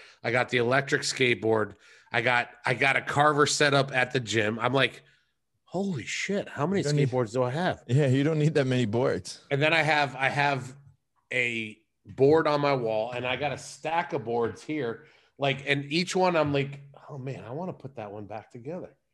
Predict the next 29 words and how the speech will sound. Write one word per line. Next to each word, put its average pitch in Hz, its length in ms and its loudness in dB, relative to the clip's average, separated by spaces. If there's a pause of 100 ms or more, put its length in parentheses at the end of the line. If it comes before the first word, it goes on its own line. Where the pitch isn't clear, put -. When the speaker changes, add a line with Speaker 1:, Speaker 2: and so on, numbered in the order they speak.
Speaker 2:
It's 110 180 -2
funny 135 240 2
Speaker 1:
I'm 120 60 2
like - 80 -2
Speaker 2:
'cause, 117 160 2
like, 107 280 2 (440)
so - 160 0
I've 120 160 4
been 139 160 4
looking 131 360 2
for, 110 460 2
for 113 200 0
a 104 40 2
new 110 180 4
apartment. 110 600 0
So, 110 240 2
like, 101 200 2
I've 107 140 0
been 107 120 0
trying 107 240 -2
to 107 40 0
find 107 320 -2
stuff, 120 180 -2
and 110 80 0
I 107 60 2
found 120 480 -2 (160)
one 117 380 -2
up 107 280 -2
in, 107 360 -2